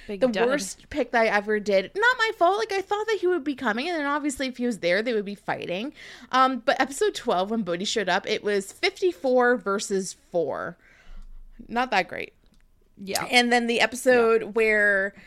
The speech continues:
Speaker 2: uh, <clears throat> Joey, Andy, and Jen got the makeovers and, like, uh, you know,
Speaker 1: Yep.
Speaker 2: that whole episode, that was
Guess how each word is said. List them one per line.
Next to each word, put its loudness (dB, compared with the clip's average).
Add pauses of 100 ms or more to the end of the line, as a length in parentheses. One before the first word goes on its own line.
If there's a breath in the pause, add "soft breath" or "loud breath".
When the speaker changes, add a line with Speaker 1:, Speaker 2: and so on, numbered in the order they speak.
(360 loud breath)
Speaker 2:
uh, 4 (440)
<clears throat> -6
Joey, 0
Andy, -2
and -4
Jen -2
got 0
the -12
makeovers -4
and, -2
like, -6
uh, -8 (200)
you -6
know, -6 (600 soft breath)
Speaker 1:
Yep. 0
Speaker 2:
that 4
whole 0
episode, 0
that 0
was -4